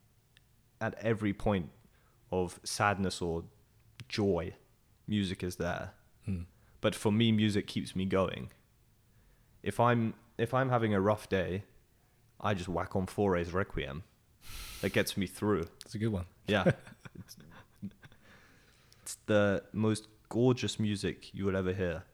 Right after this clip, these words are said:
Speaker 1: in my humble opinion. Um, but life without music would be incredibly, incredibly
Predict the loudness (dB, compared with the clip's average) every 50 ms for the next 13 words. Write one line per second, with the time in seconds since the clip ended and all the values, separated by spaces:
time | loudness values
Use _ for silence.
0 | _ _ _ _ _ _ -2 0 2 2 2 0 0 -2 -4 -6 -4 -6 -6 -6
1 | -4 -6 -4 -4 -4 -6 -6 -8 -10 -18 -20 -18 -16 -16 -18 -18 -20 -20 -20 -20
2 | _ _ -4 2 4 4 6 4 4 2 0 -2 -6 -14 -20 _ _ _ _ _
3 | _ _ _ -20 -20 _ _ -20 _ _ _ _ _ _ _ _ _ _ _ _
4 | _ _ _ _ _ _ _ _ _ _ _ _ _ _ _ _ -10 2 2 2
5 | 2 2 -6 -12 -14 -6 -2 0 4 6 6 6 6 4 2 2 4 2 2 2
6 | 0 -2 -2 -4 -6 -8 -8 -6 -4 -4 -4 -4 -4 -4 -4 0 2 0 2 2
7 | 0 -4 -4 -6 -4 -4 -4 -6 -10 _ -10 -8 -8 -8 -8 -10 -14 -10 -6 -6
8 | -4 -4 -4 -6 -6 -10